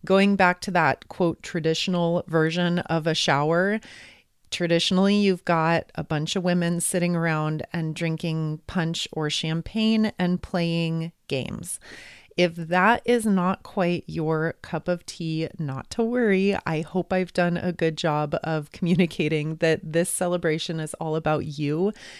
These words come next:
and you can celebrate it however you want and in whatever unique way expresses your personality. So I love, I, don't get me wrong, I love sitting and visiting and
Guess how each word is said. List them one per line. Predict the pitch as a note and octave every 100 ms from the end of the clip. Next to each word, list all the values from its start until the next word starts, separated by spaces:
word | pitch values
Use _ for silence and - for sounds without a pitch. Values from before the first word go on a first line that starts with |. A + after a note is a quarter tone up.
| - -
and | F3 F3+
you | E3+ G#3
can | - G3
celebrate | - F3 E3+ F3 E3+
it | D#3+ -
however | - F#3+ F3+ - _ - F3+ F#3+ F3+ E3+ F3+ E3 D#3+ -
you | - D#3+ E3+
want | D#3 D3+ D#3+ F#3 -
and | F3+ E3+
in | D#3+
whatever | D#3+ D#3+ E3 E3
unique | F3 E3 D#3 D3+
way | - D3 D3+ D3+ - - -
expresses | - D3+ - D#3+ D3+ D#3+ D3+
your | D#3
personality. | D3+ D#3+ D3+ - C#3+ B2+ B2+ - - F#3 - - - -
So | - - F3+ - -
I | F#3 A#3 D4+ D#4
love, | B3 F#3 F3+ C#3+ C3+ F3+ G3 - _ _ -
I, | F3+ - G3
don't | G3 G#3+
get | B3
me | A#3
wrong, | B3+ A3 D#3 E3+
I | - F3
love | E3 E3 E3+ -
sitting | - - F#3 F3+ F3+
and | - D#3+ D#3
visiting | D3+ E3+ E3 E3 D#3+ D#3+
and | C#3 D3+